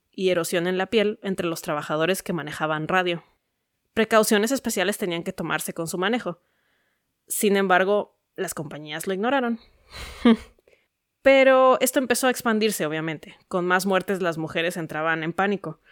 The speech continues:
Empezaron las demandas formales en contra de la compañía, de las familias que perdían a sus hijas a este mal.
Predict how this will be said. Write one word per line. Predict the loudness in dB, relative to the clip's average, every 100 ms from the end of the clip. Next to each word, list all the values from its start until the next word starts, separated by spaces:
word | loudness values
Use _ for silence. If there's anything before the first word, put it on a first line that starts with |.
| -20 _ -4
Empezaron | -2 0 2 4 4
las | 4
demandas | 2 0 2 0
formales | 0 2 4 4 2 0 -2
en | -2
contra | 0 2 0
de |
la | 0
compañía, | -2 -4 -4 -2 -2 -4 -10 _ _ _ -4
de | 0
las | 0 0
familias | -2 0 0 0
que | -2
perdían | -2 -2 0
a | -2
sus | -4 -4
hijas | -4 -4 -6
a |
este | -6 -4
mal. | -4 -6